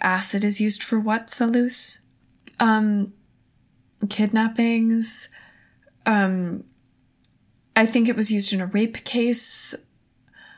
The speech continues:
a while it, it was prosecuted. Not very often for that, though. It, this is, it addles the senses. I,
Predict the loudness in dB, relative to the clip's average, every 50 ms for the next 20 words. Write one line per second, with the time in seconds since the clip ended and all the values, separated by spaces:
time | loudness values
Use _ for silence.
0 | -20 _ _ _ _ _ -2 0 2 4 4 4 4 4 2 0 -2 -4 -6 -4
1 | -2 0 0 0 -2 -4 -2 0 2 2 2 2 2 0 -2 -2 -2 -4 -2 -2
2 | -2 -4 -4 -6 -8 -14 _ _ 0 4 4 6 6 4 4 4 4 4 4 2
3 | 2 0 0 -2 -4 -4 -4 -6 -6 -6 -6 -6 -8 -8 -8 -6 -2 -2 -2 -2
4 | -2 -4 -6 -8 -10 _ _ -16 -16 -14 -14 -14 -16 -16 -12 -4 0 4 4 6
5 | 6 4 2 2 4 4 4 4 4 4 4 4 4 4 2 2 2 2 4 4
6 | 4 4 4 4 4 2 2 2 0 0 0 0 0 2 2 2